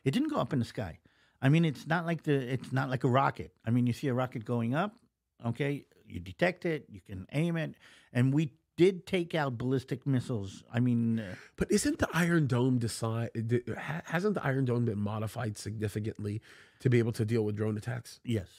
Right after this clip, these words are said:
Speaker 1: basically, yes, and which is why we're trying to figure out what happened. Though I don't know if you remember, um, I mean, when's the last time you were in Eilat?
Speaker 2: Oh, gosh.
Speaker 1: Y-,
Speaker 2: Maybe
Speaker 1: you're in
Speaker 2: with you.
Speaker 1: Yeah, when you're in Eilat, you're in the
Speaker 2: Yeah.
Speaker 1: Syrian African Rift.
Speaker 2: Yeah.
Speaker 1: You're way, way down below.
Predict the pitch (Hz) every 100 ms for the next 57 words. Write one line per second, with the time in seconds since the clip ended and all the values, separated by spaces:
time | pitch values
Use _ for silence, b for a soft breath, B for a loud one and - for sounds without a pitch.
0 | - 117 120 - 120 127 139 151 143 127
1 | 139 123 131 131 123 123 107 120 104 92
2 | 101 95 - - _ _ _ b b b
3 | b b - 139 - 147 156 180 202 185
4 | 165 - 143 127 117 113 113 127 135 175
5 | 190 - - 120 117 117 113 110 - 127
6 | 131 127 139 147 135 - 139 127 117 113
7 | 107 101 - - _ _ _ _ _ _
8 | _ - - 98 90 90 101 95 - 147
9 | - 104 175 110 104 107 156 113 - 143
10 | 139 107 95 123 147 156 202 190 170 165
11 | 165 156 156 143 113 123 160 156 143 131
12 | 127 131 117 113 - 113 120 123 139 156
13 | 147 143 135 123 127 123 113 110 110 85